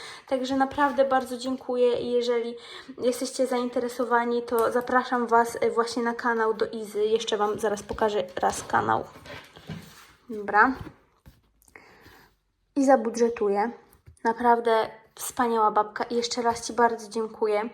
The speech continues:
Ogólnie dziękuję też wszystkim, że tutaj jesteście. Ostatnio pod moim filmikiem też składaliście mi u-, urodzinowe życzenia, także naprawdę bardzo Wam dziękuję. Dzisiaj szybki filmik, e, ze statywem z książek.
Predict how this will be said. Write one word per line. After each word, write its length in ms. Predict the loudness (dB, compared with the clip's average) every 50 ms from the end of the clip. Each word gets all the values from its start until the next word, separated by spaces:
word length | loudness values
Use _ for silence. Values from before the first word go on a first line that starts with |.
| -12 -18 -20 -20 -16 -16 -4 2
Ogólnie 400 | 4 4 6 6 6 6 6 4
dziękuję 380 | 4 0 0 0 2 0 2 2
też 180 | 0 0 0
wszystkim, 440 | -2 -2 -2 -4 -4 -4 -2 -2 -2
że 80 | -4 -6
tutaj 360 | -10 -8 -6 -4 -2 0 0
jesteście. 640 | 0 -2 0 -2 -2 -2 -2 -6 -10 -8 -6 -6 -6 -6 -10 -14 -10 -6 -6
Ostatnio 680 | -6 -2 -2 -2 -2 0 -2 0 2 2 2 2 0
pod 220 | -2 0 0 2 2
moim 220 | 2 0 0 -2
filmikiem 400 | -4 -4 -2 -2 -2 -2 -2 -4
też 120 | -2 -4 -4
składaliście 540 | -2 0 0 2 2 2 2 0 -2 -2
mi 180 | -2 -2 -2 -2
u-, 400 | -4 -4 -2 -2 -2 -2 0 2
urodzinowe 500 | 4 4 4 4 2 2 2 2 2 0
życzenia, 360 | 0 -2 -4 -4 -2 -2 -2
także 300 | -2 -2 -4 -2 -2 -4
naprawdę 520 | -4 -4 -4 2 4 4 4 6 4 0 2
bardzo 340 | 2 2 2 2 -2 -2
Wam 240 | -2 -2 -4 -4 -4 -8 -12 -14 -16 -16 -16 -6
dziękuję. 640 | 0 2 2 2 2 2 -2 -2 -2 -2 -2 -4 -6 -8 -14 -18 -16 -10
Dzisiaj 280 | -8 -2 2 2 2 4
szybki 380 | 6 6 6 6 6 2 -4 -6
filmik, 460 | -4 -6 -4 -4 -4 -4 -4 -6 -4
e, 40 | -2 0 0 0 -2 -4 -8 -12 -16 -18 -16 -2 2
ze 80 | 2 2
statywem 580 | 2 -2 -6 0 0 2 2 4 2 2 2
z 80 | 0 -2
książek. 580 | -4 -4 -2 -2 -2 -2 -2 -4 -4 -4 -6